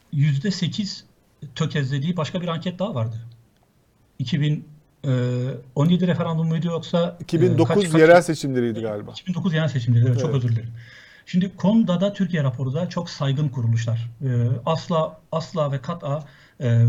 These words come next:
Speaker 1: kurumların kendi saygınlığını ve prestijini sorunsallaştırmıyorum. Ee, anket ve, me-, ya ama şunu, şunu kabul edemem. Hakan Bayrakçı kadar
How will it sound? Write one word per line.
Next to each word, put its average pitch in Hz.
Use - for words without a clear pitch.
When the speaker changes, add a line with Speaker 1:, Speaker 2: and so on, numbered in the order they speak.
Speaker 1:
kurumların 143
kendi 143
saygınlığını 139
ve 147
prestijini 135
sorunsallaştırmıyorum. 120
Ee, 123
anket 151
ve, 147
me-, 170
ya 151
ama 185
şunu, 196
şunu 196
kabul 151
edemem. 123
Hakan 139
Bayrakçı 143
kadar 160